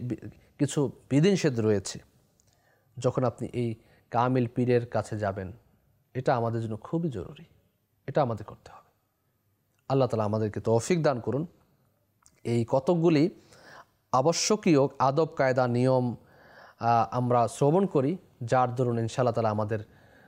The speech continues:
দুনিয়া আখেরাত উত্তম হবে, আল্লাহ চাহে তো। তো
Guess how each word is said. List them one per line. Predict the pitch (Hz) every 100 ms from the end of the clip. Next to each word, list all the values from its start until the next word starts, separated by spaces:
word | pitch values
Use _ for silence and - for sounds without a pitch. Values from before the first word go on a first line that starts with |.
| -
দুনিয়া | 117 147 160 131
আখেরাত | 113 131 120 -
উত্তম | 131 - 113 92
হবে, | 95 - -
আল্লাহ | 110 98
চাহে | 113 139
তো। | - _ _ _ _ _ _ _ _ _ _ _ _ _ _ _ _ _ _ _
তো | _